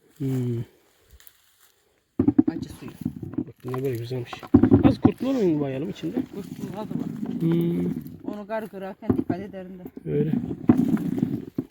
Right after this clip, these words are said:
Speaker 1: Şimdilik alalım da. Seyrek, seyrek olduğundan iri. Öbürü olsa iri olmaz. Şurada ileride bir tane fidan var. Emine,
Speaker 2: O
Speaker 1: o
Speaker 2: da
Speaker 1: fi-,
Speaker 2: iri.
Speaker 1: ha, o da iri. Biraz sonra oraya gidelim.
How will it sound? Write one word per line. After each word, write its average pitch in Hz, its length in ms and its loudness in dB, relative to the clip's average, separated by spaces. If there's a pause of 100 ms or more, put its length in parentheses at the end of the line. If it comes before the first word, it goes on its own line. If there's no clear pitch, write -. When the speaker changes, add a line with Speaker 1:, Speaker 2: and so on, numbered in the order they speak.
(240)
Speaker 1:
Şimdilik 165 380 -2
alalım 175 340 6
da. 208 80 -2 (4000)
Seyrek, 220 540 6
seyrek 226 320 2
olduğundan 220 240 4
iri. 139 280 -2 (500)
Öbürü 202 260 4
olsa 208 180 6
iri 165 140 10
olmaz. 160 240 6
Şurada 285 180 6
ileride 240 320 8
bir 220 40 2
tane 254 140 10
fidan 196 320 8
var. - 240 -4 (840)
Emine, 147 160 0
Speaker 2:
O 147 40 4
Speaker 1:
o 156 40 4
Speaker 2:
da - 60 2
Speaker 1:
fi-, - 80 10 (140)
Speaker 2:
iri. - 460 -6
Speaker 1:
ha, 240 60 2
o 208 100 2
da 202 80 2
iri. 143 240 0
Biraz 160 200 -4
sonra 160 180 -4
oraya 151 140 0
gidelim. 131 240 -4